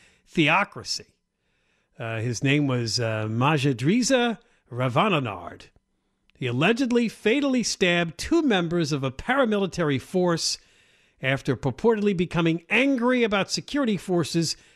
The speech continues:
killing protesters. And a lot of the words in here are alleged and purportedly, because the trial in that country is probably, even though we hate our justice system here,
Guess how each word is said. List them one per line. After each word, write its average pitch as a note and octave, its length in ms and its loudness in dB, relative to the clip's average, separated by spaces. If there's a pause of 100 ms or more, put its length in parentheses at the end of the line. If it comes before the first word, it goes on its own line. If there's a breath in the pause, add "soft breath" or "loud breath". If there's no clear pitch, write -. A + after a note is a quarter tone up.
(180 soft breath)
killing C#3+ 300 2
protesters. - 920 -4 (800)
And C3 100 -6
a C3 40 -6
lot D#3+ 200 2
of E3 60 0
the E3 80 2
words D#3+ 260 0
in D3 80 -2
here D3+ 220 0
are C#3 160 0
alleged D3+ 580 0
and C3+ 220 -4
purportedly, C#3 680 0
because C3 420 -4
the - 120 -6
trial G#3 560 2
in E3 80 0
that G3 200 0
country D3+ 520 -2 (520 soft breath)
is C3+ 140 -6
probably, B3+ 580 2
even F#3+ 320 -2
though G3 80 2
we F3+ 160 2
hate G3 180 2
our D#3 100 0
justice D3+ 380 -2
system C#3 340 -2
here, B2 420 2